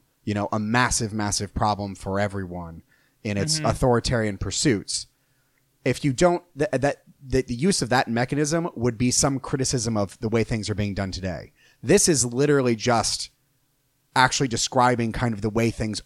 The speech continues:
Speaker 1: are today. And to me, it doesn't have that extra element. Maybe this is too
Speaker 2: Wait,
Speaker 1: much.
Speaker 2: so you're asking if we are in a dystopia right now?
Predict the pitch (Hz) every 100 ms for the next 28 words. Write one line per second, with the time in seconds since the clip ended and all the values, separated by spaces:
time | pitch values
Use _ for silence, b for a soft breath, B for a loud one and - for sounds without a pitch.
0 | - 117 117 110 - 92 87 78 85 _
1 | _ _ _ - 113 143 143 143 107 143
2 | 139 135 - 123 113 107 - 110 - 120
3 | 107 101 98 101 139 170 143 127 120 -
4 | - 160 - 117 170 170 170 156 165 -
5 | 160 139 139 143 139 135 123 135 - 139
6 | 139 139 127 120 117 110 113 123